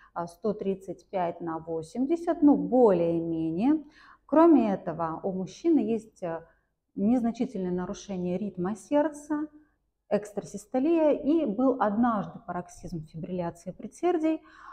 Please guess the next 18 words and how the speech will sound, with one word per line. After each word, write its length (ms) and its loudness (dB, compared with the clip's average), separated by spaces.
во 200 2
время, 760 2
а, 320 -8
даже 420 -4
не, 120 -2
не 160 -2
во 120 0
время, 340 2
а 40 -2
после 560 2
операции, 800 -2
после 380 -4
протезирования 840 -4
артального 460 -10
клапана. 580 -2
Это 220 -8
часто 560 -8
бывает, 520 0